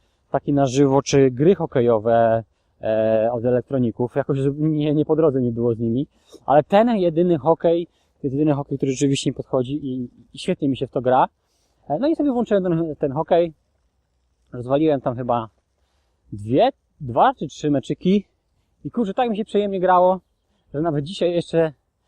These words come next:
e, przed robotą myślałem, że sobie pyknę chwo-, chwilę, ale, e, tak jak włączyłem już tego snesa, no to pomyślałem, a nie, a dzisiaj coś innego i sobie dzisiaj załączyłem, e, Super,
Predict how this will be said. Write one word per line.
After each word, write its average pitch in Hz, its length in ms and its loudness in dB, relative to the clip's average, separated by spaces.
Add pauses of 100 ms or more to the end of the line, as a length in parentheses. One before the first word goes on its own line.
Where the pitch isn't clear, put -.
(340)
e, 135 760 4
przed 151 160 -4
robotą 202 280 0
myślałem, 175 320 -2
że 147 40 -6
sobie 160 120 -4
pyknę 196 400 -2 (680)
chwo-, - 240 -4
chwilę, 196 460 0 (400)
ale, 277 260 2
e, 208 600 -6
tak 208 120 -4
jak 208 200 -6
włączyłem 190 540 -2
już 214 140 -2
tego 202 240 -4
snesa, 233 380 -2 (580)
no 254 140 -2
to - 60 -8
pomyślałem, 233 420 -2 (300)
a 392 140 2
nie, 285 200 0
a 302 80 2
dzisiaj 285 220 -4
coś 170 220 -6
innego 113 340 -2
i 185 80 -4
sobie 190 240 -8
dzisiaj 180 260 -6
załączyłem, 165 680 -4 (440)
e, 139 880 2
Super, 180 300 -2